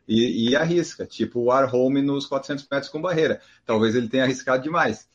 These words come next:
mas o, a gente faz isso também. Tipo, "Ah, hoje eu não consigo correr pra vinte e cinco, ah, vou correr pra vinte e oito, vinte e nove, se for o melhor do dia", e, e é o que dá pra fazer.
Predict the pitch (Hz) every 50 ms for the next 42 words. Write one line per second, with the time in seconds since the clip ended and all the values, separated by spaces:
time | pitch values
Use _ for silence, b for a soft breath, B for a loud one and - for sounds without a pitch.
0 | _ - 113 120 117 113 113 113 113 110 110 107 107 107 107 104 - - - 123
1 | 120 113 104 113 110 107 104 117 110 107 - - 127 139 139 175 190 - - 151
2 | 127 117 101 - - - 151 143 131 120 117 127 127 139 147 143 139 147 135 -
3 | - 139 123 - 135 120 131 135 - 135 123 117 123 113 - - - - 117 107
4 | - 101 87 87 87 - 95 107 110 - 180 190 240 - - 151 143 165 202 208
5 | 196 - 120 113 110 107 - 104 90 90 107 123 139 139 120 107 - - - -
6 | 107 107 101 98 95 98 98 98 101 98 90 92 101 104 110 117 123 123 131 127
7 | - _ _ - 123 123 123 123 120 120 - 127 127 127 120 - 131 - - 175
8 | 147 107 -